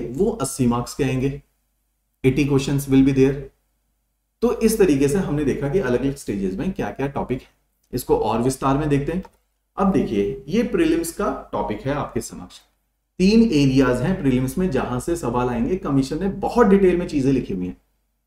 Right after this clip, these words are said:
दो सौ questions, तीन topic।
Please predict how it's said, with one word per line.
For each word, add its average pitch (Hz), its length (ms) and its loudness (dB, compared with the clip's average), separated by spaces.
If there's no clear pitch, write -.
दो 156 160 4
सौ 196 160 6
questions, 214 580 2
तीन 202 260 4
topic। 117 280 0